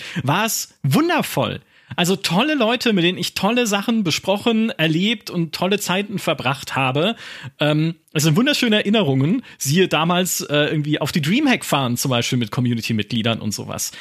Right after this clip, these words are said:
Ein riesengroßer Spaß. Ich hab nur eine Person mal kennengelernt aus der Community,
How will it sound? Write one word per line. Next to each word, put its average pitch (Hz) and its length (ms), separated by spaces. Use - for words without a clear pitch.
Ein 160 160
riesengroßer 202 640
Spaß. 190 280
Ich 208 60
hab 208 40
nur - 220
eine 330 240
Person 190 380
mal 131 160
kennengelernt 131 580
aus 135 120
der 139 100
Community, 151 580